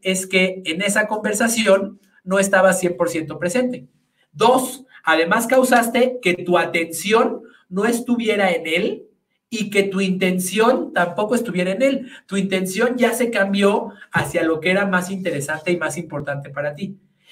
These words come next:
El camino para que la otra persona confíe en ti es que ella sienta certidumbre de que estás poniendo sus intereses por encima de los tuyos.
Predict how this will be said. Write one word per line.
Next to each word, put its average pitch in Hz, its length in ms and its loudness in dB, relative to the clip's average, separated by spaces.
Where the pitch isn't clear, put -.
El 185 180 0
camino 214 380 4
para 214 220 4
que 185 80 0
la 190 80 4
otra 208 180 0
persona 202 380 0
confíe 190 360 -2
en 196 160 0
ti 196 300 -2
es 190 160 -2
que 214 340 -4
ella 262 320 6
sienta 247 520 4
certidumbre 214 840 2
de 175 160 0
que 180 80 0
estás 208 280 0
poniendo 208 380 -4
sus 190 300 -2
intereses 190 460 2
por 160 140 -4
encima 165 320 -6
de 147 120 -6
los 135 100 -10
tuyos. - 380 -16